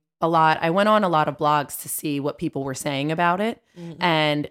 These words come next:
Speaker 1: a lot of the questions were, "How do I know if I'm depressed or I have seasonal depression?"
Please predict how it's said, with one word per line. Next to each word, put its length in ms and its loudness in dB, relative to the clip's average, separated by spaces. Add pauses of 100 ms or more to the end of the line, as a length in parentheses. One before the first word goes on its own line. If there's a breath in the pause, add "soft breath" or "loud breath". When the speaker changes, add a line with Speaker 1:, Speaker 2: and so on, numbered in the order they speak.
Speaker 1:
a 80 0
lot 320 0
of 80 -4
the 80 -8
questions 500 -8
were, 160 -4
"How 380 -2
do 180 -4
I 140 -2
know 260 0
if 220 -8
I'm 180 -4
depressed 640 -4
or 100 0
I 60 -2
have 180 -10
seasonal 560 -6
depression?" 580 -12